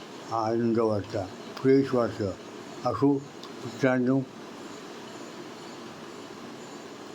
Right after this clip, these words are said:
ह्या मा-, आप-, ज्या गाठी पडतात, ह्या गाठी ऋणानुबंधाच्या फार, फार योगायोगाने पडतात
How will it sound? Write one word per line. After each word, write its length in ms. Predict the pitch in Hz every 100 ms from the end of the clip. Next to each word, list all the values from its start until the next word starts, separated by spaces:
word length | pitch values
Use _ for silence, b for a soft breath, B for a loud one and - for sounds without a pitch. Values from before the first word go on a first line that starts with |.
| -
ह्या 320 | 117 127 135 131 - - - - - 123
मा-, 260 | 117 113
आप-, 520 | 110 107 - - -
ज्या 120 | 135 143
गाठी 460 | 123 110 107 143
पडतात, 420 | 143 135 123 110 85 - - - - - -
ह्या 220 | 107 120
गाठी 600 | 113 110 104 113 135 143 - - - - -
ऋणानुबंधाच्या 1160 | 123 113 113 139 180 185 156 143 123 104 - 85 - - - - - -
फार, 380 | - 113 117 120 120 - -
फार 380 | - 110 113 123 120 - -
योगायोगाने 760 | 135 117 104 127 123 120 120 123
पडतात 540 | 123 127 - 139 151